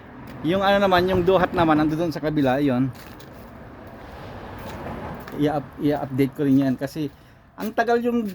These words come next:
yung bulaklak eh, yung pinakita kong bulaklak, ang tagal. Tsaka yung ano,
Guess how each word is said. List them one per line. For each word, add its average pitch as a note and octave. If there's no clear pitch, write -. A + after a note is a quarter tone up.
yung A3
bulaklak A3
eh, D3+
yung F3
pinakita F3
kong E3
bulaklak, D3
ang C3+
tagal. G#2+
Tsaka A#2+
yung A#2+
ano, A2